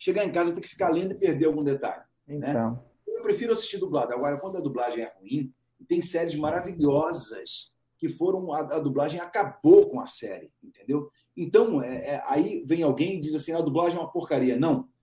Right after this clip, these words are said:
Speaker 1: a dublagem ruim é uma porcaria. Então,
Speaker 2: É.
Speaker 1: aprenda a diferenciar a dublagem ruim daquela coisa, "Muito bem, eu estava lá, então, de repente, ele disse."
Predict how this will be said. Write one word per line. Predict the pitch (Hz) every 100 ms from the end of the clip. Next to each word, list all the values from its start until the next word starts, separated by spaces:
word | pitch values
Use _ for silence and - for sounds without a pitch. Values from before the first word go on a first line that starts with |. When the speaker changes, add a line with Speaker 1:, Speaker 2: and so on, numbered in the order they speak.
| _ -
Speaker 1:
a | 131
dublagem | 127 135 160 165 156
ruim | 135 208 165 208 294 214
é |
uma | 127 110
porcaria. | - 131 127 101 95 90 _ _ _
Então, | 110 180 202
Speaker 2:
É. | 139 120
Speaker 1:
aprenda | 185 240 254 254 117 -
a | 127
diferenciar | 127 - - 165 135 127 - 95 110 135 - _ _ _
a | 113
dublagem | 117 123 113 104 120
ruim | 156 175 147 196 - _ _ _
daquela | - 113 143 127
coisa, | 147 147 143
"Muito | 131 175 202 208
bem, | 190 190 139
eu | 131
estava | 139 151 147 147
lá, | 147 143 170
então, | 147 131 143 143
de | 143
repente, | 151 151 151 160 - 139
ele | 127 131 131
disse." | 139 170 139 127